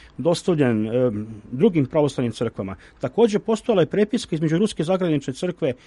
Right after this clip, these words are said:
e, i, e, mitropolita Josifa, odnosno Srpske patrijaršije, gde se poglavar Ruske zagranične crkve, mitropolit Anastasije Gribanovski, ogradio od, od čina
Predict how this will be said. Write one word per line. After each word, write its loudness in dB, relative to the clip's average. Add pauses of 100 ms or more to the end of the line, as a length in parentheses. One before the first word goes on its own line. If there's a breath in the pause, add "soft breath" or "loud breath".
(240 soft breath)
e, 0
i, 2
e, -4
mitropolita -2
Josifa, 0
odnosno -6
Srpske -4
patrijaršije, 0 (240 loud breath)
gde 2
se 0
poglavar 6
Ruske 2
zagranične -2
crkve, -4
mitropolit -2 (320 soft breath)
Anastasije 0
Gribanovski, 0
ogradio 6
od, -4
od 0 (340)
čina 2